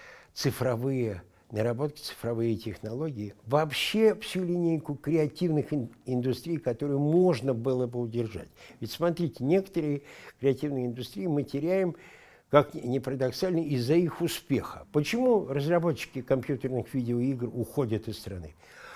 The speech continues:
А у них большой мировой рынок. Экономически они правильно рассуждают, они должны идти туда. Более того,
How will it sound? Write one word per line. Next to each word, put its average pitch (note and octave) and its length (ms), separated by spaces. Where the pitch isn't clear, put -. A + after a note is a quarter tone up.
А F#3 140
у C4 120
них C4+ 160
большой B3 380
мировой G#3+ 380
рынок. F3 460
Экономически G3 1040
они C3+ 260
правильно B3 420
рассуждают, G3+ 840
они D3 240
должны F3+ 380
идти - 200
туда. G3+ 360
Более E3+ 300
того, A2+ 300